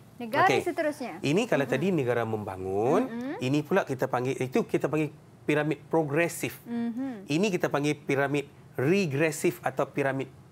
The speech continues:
Speaker 2: peralihan.
Speaker 1: Regresif, eh?
Speaker 2: Regresif
Speaker 1: Okey.
Speaker 2: atau piramid peralihan.
Speaker 1: Mm-mm.
Speaker 2: Baik, kalau tadi jumlah, apa ni, Mira? Jumlah golongan mudanya?
Speaker 1: Ah, ah, jumlah golongan muda dia lebih, ah, banyak,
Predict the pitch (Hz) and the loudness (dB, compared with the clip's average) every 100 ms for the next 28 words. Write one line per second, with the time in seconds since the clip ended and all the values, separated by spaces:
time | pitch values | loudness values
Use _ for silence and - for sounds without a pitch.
0 | - 180 139 - - 123 117 110 101 95 | -2 0 0 -2 -4 -2 0 -2 -6 -8
1 | - 226 311 381 302 302 285 - 240 294 | -10 0 4 4 4 4 4 2 -4 0
2 | 359 151 127 123 113 214 170 131 - 123 | 2 2 2 -2 0 -2 -2 -2 -2 -2
3 | 123 117 - - - 110 107 107 98 226 | 0 -2 -2 -4 -2 -2 -2 -4 -4 -6
4 | 214 98 131 120 - - 135 143 135 196 | -10 -6 -2 -4 -4 0 2 2 0 0
5 | 233 147 147 160 175 - - - - 151 | 0 2 2 2 0 -2 -18 -6 -2 2
6 | 165 139 135 117 113 135 143 131 131 131 | 2 2 2 0 0 -2 -2 -4 -4 -2
7 | 131 135 135 120 107 107 156 254 254 240 | 0 0 0 0 -2 -4 -4 -2 -2 -2
8 | 262 269 269 285 277 285 285 285 277 285 | -2 -2 -2 -2 0 0 0 0 0 -2
9 | 247 330 320 381 339 247 277 262 214 233 | -2 -2 -2 -2 0 0 0 0 -2 -2
10 | 208 226 233 | 0 0 0